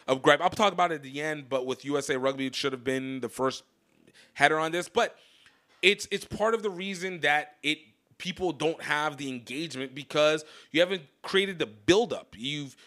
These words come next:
you just talk about the traditional stuff. Well, this stat and that stat and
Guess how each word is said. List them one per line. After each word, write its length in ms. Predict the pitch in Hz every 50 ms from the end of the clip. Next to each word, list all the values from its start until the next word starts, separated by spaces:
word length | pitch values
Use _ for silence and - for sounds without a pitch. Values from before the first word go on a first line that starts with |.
| - _ - _ _
you 140 | - 170 165
just 320 | 135 - 208 220 214 -
talk 380 | - - - 170 175 196 196 -
about 680 | 175 139 123 135 131 127 127 127 131 123 - - - - _ _ _ _ _ _ _ _ _ -
the 80 | 135 135
traditional 440 | - - 147 143 170 165 160 156
stuff. 400 | 139 - - 156 143 107 92 -
Well, 260 | 101 117 127 135 139 127
this 300 | 131 135 156 156 151 -
stat 440 | - - - 127 101 90 87 - -
and 300 | 113 127 131 131 127 113
that 260 | 120 131 143 135 -
stat 380 | - - - 113 101 98 85 - _
and 400 | - 123 123 123 120 120 120 117